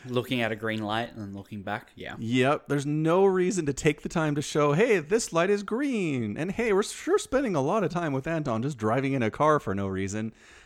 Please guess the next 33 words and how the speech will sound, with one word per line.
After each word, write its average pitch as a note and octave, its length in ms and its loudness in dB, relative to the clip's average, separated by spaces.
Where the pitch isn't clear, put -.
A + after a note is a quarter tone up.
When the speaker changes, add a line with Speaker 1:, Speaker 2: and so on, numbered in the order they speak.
Speaker 2:
Yeah, F#2 280 -2
he's B2 200 -4
gonna A#2 180 -2
get F2+ 140 -4
smashed. F2 720 -8
T F3 180 0
V G3+ 100 -2
Speaker 1:
Yep. F#3 80 -2
Speaker 2:
does B2 180 2
it - 140 -4
too. F#2+ 420 -4
Like, - 240 -2
I F#3+ 160 -6
haven't C#4 380 -8
really A#3 440 -4
seen A3 280 -8
anybody F#3+ 420 -4
nail A#2+ 340 -2
this. F2+ 300 -8
If - 100 -12
they C#3 120 -4
wanna C#3 320 -2
do A3+ 140 0
a D#3 60 0
car A#2+ 220 -2
accident, D#3 400 -6
they A#2+ 140 -4
telegraph A#2 680 -6
it - 160 -10
so A#2 840 0
hard F#2 560 -4
every G2 440 -4
time. E2 560 -8